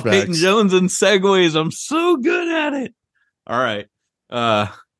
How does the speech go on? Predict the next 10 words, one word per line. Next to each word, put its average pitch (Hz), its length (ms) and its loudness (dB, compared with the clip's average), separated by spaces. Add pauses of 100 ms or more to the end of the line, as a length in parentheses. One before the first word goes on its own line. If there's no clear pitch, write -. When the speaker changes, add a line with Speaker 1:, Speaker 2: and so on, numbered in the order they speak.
(340)
Speaker 2:
I, 113 180 -4
I, 123 200 -4
I 110 200 -4
reminded 120 440 2
myself 110 380 -2
of 104 80 -6
Miss 104 200 -4
Piggy 98 460 -8 (280)
right 95 180 -4
then. 85 280 -6